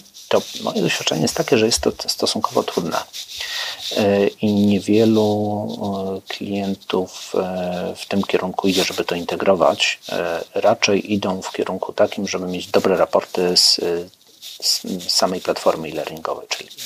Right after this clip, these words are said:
jakby patrząc globalnie bardziej na rozwiązanie korporacyjne z różnych podsystemów, żeby wychodziły fajne raporty, ale niekoniecznie one są integrowane potem w jednym takim centrum,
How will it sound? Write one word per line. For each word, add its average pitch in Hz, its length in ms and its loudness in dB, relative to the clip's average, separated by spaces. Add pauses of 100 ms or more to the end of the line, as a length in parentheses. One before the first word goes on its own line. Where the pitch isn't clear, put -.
(320)
jakby - 260 -4 (480)
patrząc - 340 2
globalnie 98 500 4
bardziej 92 280 0
na 92 80 -6
rozwiązanie 95 480 -6
korporacyjne - 600 -6
z - 80 -8
różnych 107 320 -4
podsystemów, - 600 2
żeby 95 280 0
wychodziły 98 440 -2
fajne 104 300 2
raporty, - 500 2 (560)
ale 113 180 2
niekoniecznie 123 560 2
one 110 200 0
są 113 160 -2
integrowane 98 580 0
potem 95 300 -6
w - 20 -2
jednym 92 260 -2
takim 92 340 -4
centrum, 85 480 -4